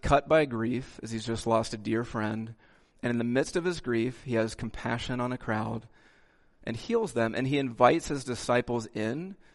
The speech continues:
to partake in caring for this crowd with him. Okay, so that's, that's a summary. What are some applications we can take away? Remember, as we go back to, how can I give when I have so little? First, number one,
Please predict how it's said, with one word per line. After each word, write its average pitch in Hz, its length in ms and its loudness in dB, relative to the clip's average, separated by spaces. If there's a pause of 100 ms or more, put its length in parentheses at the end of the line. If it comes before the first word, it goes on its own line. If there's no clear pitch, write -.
(260)
to 131 100 -4
partake 113 600 0
in 110 100 -4
caring 110 320 -6
for - 140 -10
this - 180 -10
crowd 120 260 -6
with - 220 -12
him. 143 300 -18 (460)
Okay, 113 80 -12
so - 140 -6
that's, 131 100 -4
that's - 200 -4
a 131 60 -8
summary. 127 400 -2 (1300)
What 135 160 4
are 147 80 8
some 151 180 0
applications 123 640 2
we 113 140 -2
can 113 140 -6
take 110 200 -4
away? 120 480 -4
Remember, 113 220 -2
as 110 100 -6
we 113 120 -4
go 110 120 -2
back 113 260 -2
to, 113 200 0
how 117 220 4
can 135 180 -2
I 117 380 0 (420)
give 113 380 0
when 113 120 -2
I 113 100 -4
have 110 280 -6
so 127 500 -8
little? 120 460 -8 (840)
First, 156 260 2
number 180 180 4
one, 139 380 4